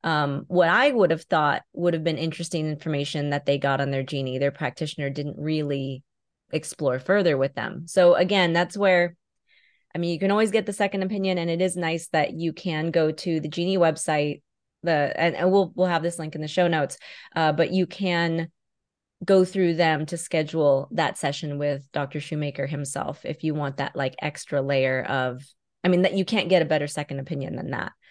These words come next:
Um, just kind of reassuring you of what your practitioner has said and making sure of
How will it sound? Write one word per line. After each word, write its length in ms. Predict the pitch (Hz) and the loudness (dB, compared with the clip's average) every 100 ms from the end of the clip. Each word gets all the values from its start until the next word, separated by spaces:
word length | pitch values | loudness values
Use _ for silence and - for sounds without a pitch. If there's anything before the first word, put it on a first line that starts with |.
| - - _ | -20 -20 _
Um, 220 | 139 131 | -4 -2
just 180 | 139 147 | -2 -4
kind 180 | 180 139 | -2 -2
of 160 | 135 139 | -2 -4
reassuring 640 | 160 156 151 - 151 147 147 | -2 0 0 -2 -2 0 0
you 140 | 139 | 2
of 180 | 139 143 | 0 0
what 320 | 143 135 131 - | 0 0 0 -2
your 500 | 160 151 147 139 139 | 0 2 4 2 0
practitioner 520 | - 139 - 151 143 | -6 -8 -6 -8 -6
has 220 | 139 139 - | -6 -6 -2
said 300 | 139 143 143 | -2 -2 -2
and 200 | 143 143 | -4 -2
making 300 | 135 143 143 | -4 -6 -10
sure 320 | - 143 139 | -4 2 2
of 180 | 135 | 2